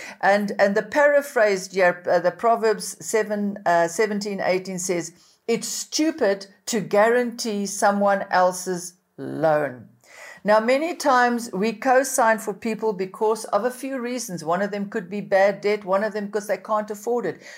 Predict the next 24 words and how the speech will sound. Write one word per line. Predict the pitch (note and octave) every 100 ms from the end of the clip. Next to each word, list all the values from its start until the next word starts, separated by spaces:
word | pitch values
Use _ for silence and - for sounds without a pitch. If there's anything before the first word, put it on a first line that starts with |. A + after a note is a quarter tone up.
| -
Well, | A#3
if | B3+
they | B3 A#3+
can't | A#3+ C#4 D4
afford | D4+ - B3 A3
it | G#3+
now, | G#3 G#3
they're | G#3
not | G3+ G3+ -
gonna | G3
afford | F#3 F#3+ F3+ E3
it | D#3+
there. | - C#3+ C#3 - -
And | A3
it's | A3+ F#3
very | A#3+ D4 D4 -
easy | B3 C4 B3 G#3+
for, | - G#3
and | - F3+
we've | F#3 A3
had | F#3+ D#3+ D#3+
experiences | - - B3+ C4 B3+ B3 C4 -
personally, | - C#4 C#4+ C#4+ C4+ C#4 D4 - - - -
and, | - F3+ F#3 F3+